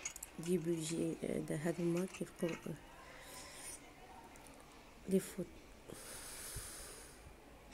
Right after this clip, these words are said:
آه، ان أورو كاتخوفان كانز البنات. هاد لي لومب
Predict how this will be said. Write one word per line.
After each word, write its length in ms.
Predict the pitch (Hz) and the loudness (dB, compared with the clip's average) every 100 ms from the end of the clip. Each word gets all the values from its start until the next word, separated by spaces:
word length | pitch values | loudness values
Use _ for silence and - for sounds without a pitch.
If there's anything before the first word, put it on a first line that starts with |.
| - - - - - - - - - - - - - - | -14 -14 -14 -14 -12 -12 -12 -12 -14 -14 -12 -12 -12 6
آه، 40 | 190 | 10
ان 300 | 185 190 190 | 12 12 12
أورو 220 | 180 190 | 12 12
كاتخوفان 600 | 190 190 - - 165 175 | 10 8 8 8 12 12
كانز 420 | 170 190 202 196 | 12 10 10 10
البنات. 400 | 160 165 175 208 - - - - - - - - - | 8 8 8 8 6 -4 -14 -16 -16 -14 -14 -2 8
هاد 100 | 175 | 12
لي 180 | 175 175 | 12 12
لومب 260 | 175 190 | 12 12